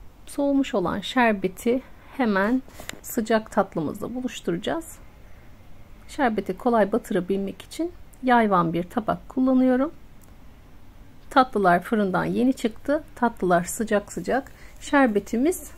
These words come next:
soğuk. Bu püf noktasına dikkat etmenizi tavsiye ediyorum. Tatlıları koyduktan üç dört saniye sonra çevirip,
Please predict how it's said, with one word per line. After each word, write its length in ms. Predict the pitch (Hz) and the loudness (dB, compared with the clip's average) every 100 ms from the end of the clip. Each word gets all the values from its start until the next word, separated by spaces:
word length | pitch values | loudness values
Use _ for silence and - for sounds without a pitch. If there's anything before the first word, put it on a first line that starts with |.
| - | -16
soğuk. 680 | - 214 175 233 - - - - - - - - - - - 285 | 0 4 4 4 -2 -10 -18 -20 -20 -20 -20 -20 -18 -18 -12 -10
Bu 60 | |
püf 280 | - 269 - | -4 -2 0
noktasına 540 | 202 - 196 - 285 | -2 -2 -6 0 0
dikkat 300 | 240 - 208 | 0 0 0
etmenizi 380 | 180 175 170 233 | 0 -2 -2 -2
tavsiye 500 | 262 226 190 180 165 | 4 4 4 2 -2
ediyorum. 380 | 165 208 214 285 - - - - - - - - - - - - - - - | -2 -2 -2 -2 -8 -18 -20 -20 -20 -20 -20 -16 -16 -16 -18 -18 -16 -12 -2
Tatlıları 560 | 320 - 226 185 175 - | -2 -2 0 2 0 -2
koyduktan 720 | - 233 220 220 - 190 233 - - - | 0 2 2 -4 0 0 0 -4 -8 -8
üç 240 | 285 - | -8 -2
dört 180 | 254 240 | 2 2
saniye 420 | - 220 185 170 | 2 0 2 0
sonra 320 | 208 202 - - - | -2 -2 -2 -6 -8
çevirip, 560 | - 269 214 196 269 | -4 -2 -2 -2 -4